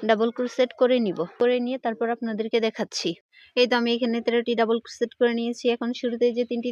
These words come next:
চেইন করেছিলাম, ওই তিনটি চেইনের মাথায় এটিকে স্লিপ স্টিচের মাধ্যমে এভাবে জয়েন্ট করে দিব। জয়েন্ট করে দিয়ে উপরের দিকে আবারও তিনটি চেইন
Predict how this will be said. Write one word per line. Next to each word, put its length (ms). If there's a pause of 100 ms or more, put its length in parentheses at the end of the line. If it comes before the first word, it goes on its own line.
চেইন 220
করেছিলাম, 580
ওই 140
তিনটি 320
চেইনের 260
মাথায় 340 (500)
এটিকে 320
স্লিপ 280
স্টিচের 500
মাধ্যমে 280 (340)
এভাবে 280 (240)
জয়েন্ট 320
করে 200
দিব। 160 (440)
জয়েন্ট 360
করে 180
দিয়ে 200 (340)
উপরের 320
দিকে 260 (520)
আবারও 260
তিনটি 340
চেইন 240